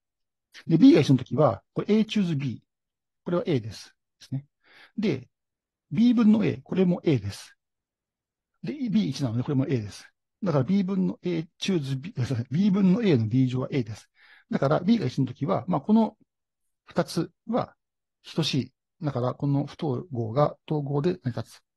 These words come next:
成り立つということになります。なので、まあ、Bが一の時は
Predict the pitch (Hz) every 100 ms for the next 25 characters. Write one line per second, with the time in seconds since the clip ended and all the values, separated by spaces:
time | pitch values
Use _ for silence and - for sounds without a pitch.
0 | _ _ _ - 120 120 - - - 135
1 | 131 113 113 117 - _ _ - - -
2 | - _ _ - 262 127 143 117 156 156
3 | 254 151 - 135 113 113 120